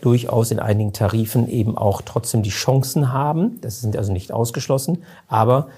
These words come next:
es gibt kein Downside-Risiko, dass bei einem starken Strompreisverfall plötzlich bei uns der Umsatz wegbricht.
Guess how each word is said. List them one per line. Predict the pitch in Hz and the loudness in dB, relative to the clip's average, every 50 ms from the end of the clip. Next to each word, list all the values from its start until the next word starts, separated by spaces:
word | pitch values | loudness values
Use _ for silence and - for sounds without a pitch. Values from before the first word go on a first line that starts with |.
| - - - | -20 -12 -6
es | - 127 - | -4 -4 0
gibt | - 151 143 - | 0 -2 -2 -2
kein | - 147 131 120 | 0 2 2 4
Downside-Risiko, | 120 127 120 147 185 - - 139 123 - - 127 110 101 - 120 - - 131 127 135 | 4 4 2 2 2 2 2 0 0 0 2 0 0 0 0 -4 -2 0 2 2 2
dass | 131 123 - | 2 -2 -2
bei | - 120 | -2 -2
einem | 120 123 120 | -2 -2 -4
starken | - - - 107 110 - 123 | -4 -2 0 0 0 0 0
Strompreisverfall | 107 - - - 120 110 117 117 - 120 120 117 - - 127 - - - 113 120 131 135 - - _ _ - | -2 -2 -2 0 0 0 0 0 0 0 0 0 0 -2 -4 -2 0 2 2 2 2 0 -2 -10 _ _ -6
plötzlich | - 143 131 - - - 143 131 123 - - - - _ - | 0 0 0 0 0 0 2 2 2 0 -4 -20 -20 _ -4
bei | - 113 | -2 0
uns | - 156 131 131 - | 0 0 0 -2 0
der | - 127 - | 0 2 2
Umsatz | 202 208 190 175 139 - - - | 4 4 4 2 2 0 0 -4
wegbricht. | 107 101 - - 120 123 135 131 - - | -4 -4 -2 -4 -2 -2 -2 -2 -4 -8